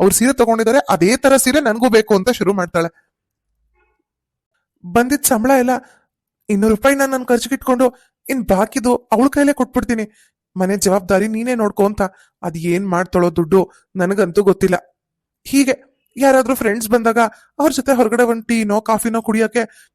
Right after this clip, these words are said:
ಎಮರ್ಜೆನ್ಸಿಗೆ ಅಂತ ನಾನ್ ದುಡ್ಡು ಇಟ್ಕೊಂಡಿರ್ತೀನಿ. ನಿನಗ್ ಗೊತ್ತಿರೋ ಹಾಗೆ ನನ್ಗೆ ಯಾವ ಬ್ಯಾಡ್ ಹ್ಯಾಬಿಟ್ಸು ಇಲ್ಲ. ಏನ್ ಮಾಡೋದು ಅಂತಾನೆ ಅರ್ಥ ಆಗ್ತಿಲ್ಲ.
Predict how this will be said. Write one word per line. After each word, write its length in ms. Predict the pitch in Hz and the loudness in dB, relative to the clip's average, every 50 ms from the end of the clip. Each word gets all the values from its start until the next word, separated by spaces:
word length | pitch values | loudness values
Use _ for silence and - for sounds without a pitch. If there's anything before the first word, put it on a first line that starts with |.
| _ - | _ -4
ಎಮರ್ಜೆನ್ಸಿಗೆ 680 | 202 214 202 220 254 254 - 269 262 247 - 240 220 247 | 0 0 2 2 0 0 0 -4 -4 -4 -6 -4 -4 -4
ಅಂತ 160 | 240 233 - | -6 -2 -4
ನಾನ್ 200 | 294 269 247 233 | -2 -2 -2 -2
ದುಡ್ಡು 160 | 233 220 185 233 | -2 -2 -2 -2
ಇಟ್ಕೊಂಡಿರ್ತೀನಿ. 520 | 226 - - 233 202 202 - - 208 208 208 _ _ _ _ _ _ _ - | -4 -2 -4 -4 -4 -4 -8 -8 -8 -8 -8 _ _ _ _ _ _ _ -8
ನಿನಗ್ 220 | 196 180 175 190 180 | -6 -4 -4 -2 0
ಗೊತ್ತಿರೋ 340 | 196 196 196 220 214 220 | 0 0 2 2 2 2
ಹಾಗೆ 500 | 214 214 202 202 220 202 208 _ _ _ _ _ - | 2 2 0 0 -2 -4 -4 _ _ _ _ _ -4
ನನ್ಗೆ 260 | 285 320 320 285 233 | -4 -2 -2 0 0
ಯಾವ 220 | 240 220 226 220 214 | 0 0 2 0 0
ಬ್ಯಾಡ್ 300 | 175 175 190 196 226 233 | 0 2 2 2 2 2
ಹ್ಯಾಬಿಟ್ಸು 420 | 220 202 180 185 190 - - 240 | 2 0 0 0 -4 -2 -2 -2
ಇಲ್ಲ. 200 | 214 196 190 185 170 170 - _ _ _ _ _ _ _ _ _ _ _ _ _ _ _ _ _ _ _ _ _ _ _ - - | -2 -2 -2 -2 -2 -4 -4 _ _ _ _ _ _ _ _ _ _ _ _ _ _ _ _ _ _ _ _ _ _ _ -6 -2
ಏನ್ 240 | 285 285 277 269 262 | 0 0 0 -2 -2
ಮಾಡೋದು 320 | 254 240 233 240 233 240 | -4 0 0 0 0 0
ಅಂತಾನೆ 280 | 233 208 - 226 220 240 | -2 -2 -2 -4 -2 -2
ಅರ್ಥ 200 | 233 202 - - | -4 -4 -2 -2
ಆಗ್ತಿಲ್ಲ. 340 | 220 202 - - 220 208 | -4 -4 -2 -2 -2 -2